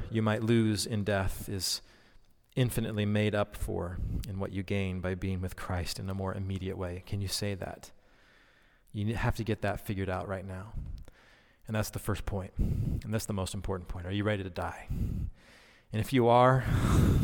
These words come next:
<laughs> you have a great, uh, foundation for joy, no matter what comes to you. So first off, first point,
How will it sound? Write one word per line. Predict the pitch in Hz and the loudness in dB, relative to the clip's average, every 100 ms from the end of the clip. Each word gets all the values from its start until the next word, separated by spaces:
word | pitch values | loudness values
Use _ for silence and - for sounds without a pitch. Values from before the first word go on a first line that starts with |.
| - - | 4 2
<laughs> | - - - - - - - - | -2 -4 -18 -16 -16 -16 -18 -2
you | 120 | 2
have | 123 | 4
a | 110 | 4
great, | 113 110 - - | 4 4 2 -2
uh, | 95 90 - - - - - | 0 -2 -6 -18 -20 -20 -4
foundation | - 110 104 104 - 95 | 2 4 4 0 0 -4
for | - | -6
joy, | 87 101 95 87 87 - | -4 0 0 -2 -6 -6
no | 101 | -2
matter | 101 104 104 | 0 0 0
what | 107 - | -2 -4
comes | 117 107 | -4 -4
to | - | -8
you. | 85 - - - - _ _ - _ _ _ _ _ - - - - - - _ _ - | -12 -14 -14 -18 -20 _ _ -20 _ _ _ _ _ -20 -18 -18 -18 -20 -20 _ _ -2
So | 135 | 6
first | - 196 - | 8 10 10
off, | 156 180 | 8 8
first | - 147 | 4 4
point, | - 160 | 6 6